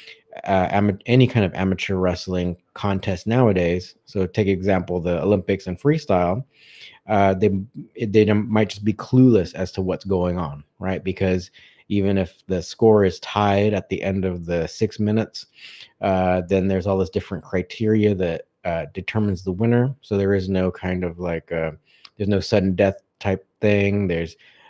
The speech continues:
um, uh, it's just, you know, they have different rules as to, like, who scored latest, or who, if the score is tied, but, uh, whoever scored the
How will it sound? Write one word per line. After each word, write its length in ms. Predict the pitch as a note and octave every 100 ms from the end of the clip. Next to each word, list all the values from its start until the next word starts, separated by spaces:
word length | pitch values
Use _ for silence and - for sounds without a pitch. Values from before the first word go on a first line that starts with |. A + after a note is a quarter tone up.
| _
um, 500 | G2 F#2 F2+ D#2+ D#2+ _ _ _ _ _ _ _ _ _ -
uh, 160 | G#2+ F2+
it's 120 | F#2+
just, 400 | - G#2+ - -
you 140 | C3 G2+
know, 100 | F2
they 120 | F#2+
have 140 | G2
different 280 | G2+ G#2+ F#2
rules 320 | G#2+ G#2 G2
as 140 | F#2+ -
to, 60 |
like, 200 | F2+ E2+
who 500 | - - G#2+ G#2 G2 -
scored 540 | - A2 G#2 F#2 F2 D#2 F2+ D#2+
latest, 680 | F#2 G#2+ A2+ A2 - G#2 -
or 200 | F2+ F2+
who, 380 | F2+ G#2 G2 F#2+ - - - _
if 140 | - G2+
the 100 | F#2+
score 280 | - A2+ G#2
is 120 | F#2+
tied, 760 | - A#2 A2 A2 G#2+ G2 F#2+ -
but, 400 | G2 F2+ F2+ -
uh, 180 | F#2 E2+
whoever 320 | G#2 G2+ F#2
scored 480 | - A#2 G#2 F#2+ F#2+
the 260 | F#2+ F2